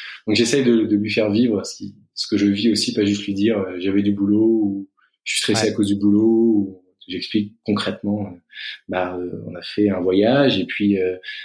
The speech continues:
Speaker 1: il y a, il faisait vraiment pas beau et du coup les gens qui étaient pendant ce voyage, ils ont eu des grosses vagues et ils étaient sur l'eau, ils ont eu très très peur et du coup, euh, c'est quand même moi qui suis responsable de tous ces gens-là, donc il a fallu qu'on trouve un plan pour, euh, que ça se passe bien et que tout le monde soit,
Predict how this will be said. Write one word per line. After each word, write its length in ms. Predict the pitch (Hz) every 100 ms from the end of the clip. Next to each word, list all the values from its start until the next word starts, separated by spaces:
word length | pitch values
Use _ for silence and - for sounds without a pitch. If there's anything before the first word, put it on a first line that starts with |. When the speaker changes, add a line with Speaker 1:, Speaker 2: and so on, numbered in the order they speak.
| - -
Speaker 1:
il 60 |
y 20 |
a, 280 | 92 92 92
il 300 | 92 92 92
faisait 280 | 90 92 - -
vraiment 300 | 101 107 104
pas 140 | 101
beau 520 | 101 120 139 147 127
et 320 | 95 92 92 90
du 120 | 98
coup 200 | - 113
les 100 | 98
gens 220 | 101 107
qui 100 | -
étaient 140 | 98 101
pendant 180 | 98
ce 100 | 92
voyage, 380 | 95 95 107 110
ils 140 | 98 92
ont 60 | 92
eu 60 |
des 120 | 92 90
grosses 300 | 98 110 101
vagues 440 | 107 135 143 113
et 20 |
ils 140 | 98 98
étaient 160 | -
sur 200 | - 95
l'eau, 280 | 98 123 135
ils 120 | 117
ont 80 | 95
eu 60 | 90
très 180 | - 104
très 180 | -
peur 500 | 101 127 135 143 131 104
et 140 | 95 - - - -
du 140 | 101
coup, 180 | - 117
euh, 200 | 110 101
c'est 140 | 92 -
quand 100 | 90
même 100 | 92
moi 140 | 113
qui 80 | -
suis 80 | 98
responsable 460 | 92 - 101 101
de 40 | 95
tous 140 | -
ces 160 | - 98
gens-là, 460 | 90 104 151 160
donc 180 | 117 101
il 80 | 95
a 40 | -
fallu 220 | 95 98
qu'on 100 | 98
trouve 180 | - 90
un 100 | 87
plan 220 | 110 110 -
pour, 180 | 95
euh, 40 | 92 _ - - - -
que 80 |
ça 120 | 95 -
se 80 |
passe 220 | - 87 85
bien 440 | 113 135 143 135
et 120 | 101
que 80 | 98
tout 140 | -
le 60 | 98
monde 140 | 101
soit, 380 | 101 98 92 92